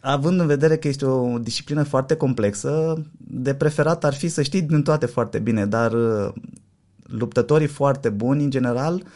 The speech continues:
reușesc să-și atragă adversarul în zona lor foarte bună. De fapt, aici e marele secret al unei lupte de M M A.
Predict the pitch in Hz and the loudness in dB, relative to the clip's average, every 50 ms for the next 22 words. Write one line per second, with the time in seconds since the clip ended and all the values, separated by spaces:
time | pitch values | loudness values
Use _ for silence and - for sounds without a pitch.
0 | - - - - - _ _ _ - - 123 131 131 - - 170 160 - 160 151 | -20 -20 -20 -20 -20 _ _ _ -6 -4 -2 -2 0 0 -2 -2 0 0 0 0
1 | 143 135 139 - - 143 143 147 151 156 143 123 120 113 110 117 104 98 113 110 | -2 -4 -6 -6 -4 -4 -2 -2 -2 -2 0 0 2 2 2 0 0 0 -2 -2
2 | - - 131 131 127 120 117 107 131 135 127 120 117 113 107 104 - 113 104 98 | 0 0 0 0 2 0 0 0 0 0 2 2 2 0 0 -2 0 -2 -2 -2
3 | - - 92 95 87 87 82 - 98 - - 113 107 - 110 123 131 131 - 110 | -2 -6 -6 -4 -4 -4 -4 -4 -6 -4 -4 -6 -4 -2 -2 -2 -2 -2 -2 -2
4 | 101 101 101 104 104 104 95 - 101 101 - - - 117 110 107 - 107 104 104 | -2 -2 -2 -2 -2 -2 -4 -4 -6 -8 -8 -4 -2 -2 -2 -2 -2 -4 -4 -2
5 | 98 113 110 104 101 107 120 117 - - 98 98 98 95 - - - 62 - - | -2 -2 0 0 0 0 -2 -4 -2 -2 -2 -2 0 -2 -4 -6 -8 -10 -12 -10
6 | - 107 104 104 107 107 101 101 95 92 92 95 98 | -8 -4 -2 -2 0 0 -2 -2 -4 -4 -6 -8 -12